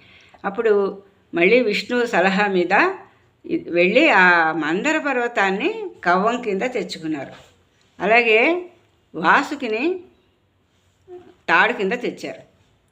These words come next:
తీసుకుని వచ్చిన తర్వాత ఆ మందర పర్వతాన్ని క్షీరసాగరంలో వెయ్యగానే అది ఆ బరువుకి మునిగిపోయింది. మళ్ళీ దాన్ని మీదకి తీసుకొస్తేనే కానీ కవ్వంలాగా ఉపయోగించలేరు. అప్పుడు ఏం చేయాలో దిక్కు తోచక, ఆ,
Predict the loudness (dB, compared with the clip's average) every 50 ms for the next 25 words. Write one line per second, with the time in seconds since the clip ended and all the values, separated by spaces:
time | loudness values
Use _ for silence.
0 | _ _ _ -8 -4 -4 -4 -4 -2 -4 -2 -2 -2 -2 -2 -2 0 2 2 2
1 | 4 2 2 2 2 2 2 4 2 2 0 0 -2 -2 -2 -2 0 0 0 2
2 | 2 2 4 4 4 2 2 2 2 0 0 -2 -6 _ _ _ _ _ -20 -20
3 | -10 -8 -4 -2 0 0 0 0 0 2 4 4 4 2 2 0 2 2 2 2
4 | 2 2 2 2 2 2 4 4 4 4 4 4 2 2 0 -2 -4 -8 -14 -20
5 | -20 _ -4 -2 0 2 4 4 6 6 6 6 4 4 2 0 2 2 2 0
6 | 0 0 -2 -2 -2 -2 -4 -2 0 0 0 0 -2 -2 -2 -2 -2 -2 -4 -10
7 | -12 -20 _ _ _ _ _ _ _ _ _ _ _ _ _ _ _ _ _ -8
8 | 0 2 2 4 4 2 2 2 2 2 2 0 -2 -2 -2 -2 -2 -4 -6 -8
9 | -6 -6 -6 -6 -6 -6 -8 -8 -8 -6 0 0 0 2 2 2 0 0 0 0
10 | -2 2 2 4 4 6 4 4 4 4 2 2 2 2 0 0 0 0 0 2
11 | 2 2 2 0 0 0 2 2 2 2 0 -2 -12 -20 _ _ _ _ _ _
12 | _ _ _ -8 -6 0 2 4 6 6 4 4 4 6 6 8 8 8 6 6
13 | 4 2 2 0 -2 -2 -2 0 4 4 4 4 2 0 0 2 2 2 2 0
14 | -2